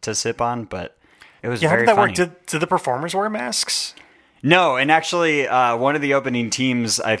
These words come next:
Speaker 1: a couple members forgot to take their mask off before running on stage. <laughs> And then, like, you know, they run out and greet the crowd, and then we're like, "Oh,"
Speaker 2: Mm-hmm.
Speaker 1: <laughs> and then had to, like, whip 'em off and put 'em in their pocket.
Speaker 2: <laughs>
Speaker 1: Uh, but no, I think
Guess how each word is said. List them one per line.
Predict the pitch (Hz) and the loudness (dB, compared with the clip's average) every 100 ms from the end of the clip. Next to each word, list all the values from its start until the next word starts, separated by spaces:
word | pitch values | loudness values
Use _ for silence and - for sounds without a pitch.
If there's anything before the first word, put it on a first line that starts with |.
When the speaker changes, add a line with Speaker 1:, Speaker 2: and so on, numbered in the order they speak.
| - | -2
Speaker 1:
a | 110 104 | -2 0
couple | - 131 131 | 2 2 0
members | 117 120 113 107 104 92 113 - | 0 -2 0 0 0 -4 -8 -6
forgot | - 117 113 110 - | 0 2 4 2 0
to | |
take | 98 113 117 117 | -2 -2 0 0
their | 120 | 0
mask | 117 123 - | 2 0 2
off | 127 123 | 2 2
before | 113 104 117 113 | -2 0 2 2
running | 110 110 110 | 2 0 0
on | 107 110 | 0 0
stage. | - 110 117 135 - - | -2 0 2 2 0 -2
<laughs> | - | -2
And | 156 | 2
then, | 147 139 | 2 2
like, | 135 151 - - - | 2 0 -2 -14 -6
you | 139 | 0
know, | 117 117 | 2 2
they | 117 | 2
run | 117 120 | 2 2
out | 120 123 | 2 0
and | 113 | -2
greet | 120 127 | -2 0
the | 120 | -2
crowd, | - 113 113 | 2 2 2
and | 110 | 0
then | 113 | 0
we're | 110 | 2
like, | 107 | 2
"Oh," | 151 147 | 2 2
Speaker 2:
Mm-hmm. | 131 139 135 | 0 -2 0
Speaker 1:
<laughs> | |
and | 143 | 0
then | 127 | 0
had | 117 113 | 0 -2
to, | 107 | -2
like, | 107 104 | -2 -2
whip | - 107 98 | -4 -6 -4
'em | 98 | -2
off | 95 | -4
and | 98 95 | -4 -12
put | 92 | -10
'em | 92 | -12
in | |
their | 90 | -12
pocket. | 85 87 - - | -10 -8 -8 -10
Speaker 2:
<laughs> | - - - - - - - - - | -14 -20 -20 -20 -18 -16 -18 -8 2
Speaker 1:
Uh, | 127 113 | 4 2
but | 95 123 123 | 0 -2 2
no, | 123 98 98 110 - | 2 2 -2 -4 0
I | 113 | 0
think | 110 123 - - | 0 -4 -6 -12